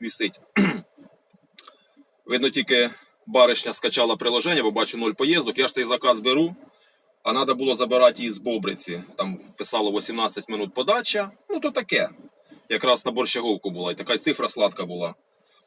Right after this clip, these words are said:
От я заказ цей беру і дзвоню, вона каже: "Вибачте", каже, "я вже другу, типу, машину знайшла". Ну, кажу, "Понятно".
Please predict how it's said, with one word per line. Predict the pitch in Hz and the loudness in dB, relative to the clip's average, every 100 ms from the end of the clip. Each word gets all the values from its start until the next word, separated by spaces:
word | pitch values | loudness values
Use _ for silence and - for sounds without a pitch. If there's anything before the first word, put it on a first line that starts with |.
| _ _ - | _ _ -8
От | 113 | 2
я | 156 | 4
заказ | 151 151 143 147 | 4 4 4 4
цей | 131 | 4
беру | 143 175 160 | 4 4 4
і | 123 | 2
дзвоню, | 135 135 | 0 -2
вона | 123 113 | -2 -2
каже: | 113 101 | -2 -2
"Вибачте", | - 92 95 107 | -2 -2 -4 -4
каже, | 98 98 101 | -6 -4 -2
"я | 98 | -2
вже | 98 | -4
другу, | 101 98 | -6 -6
типу, | 95 98 | -10 -10
машину | 95 95 - 101 | -8 -6 -8 -10
знайшла". | 95 - - | -12 -10 -12
Ну, | - | -12
кажу, | - 110 - | -10 -8 -8
"Понятно". | 98 87 - | -6 -6 -8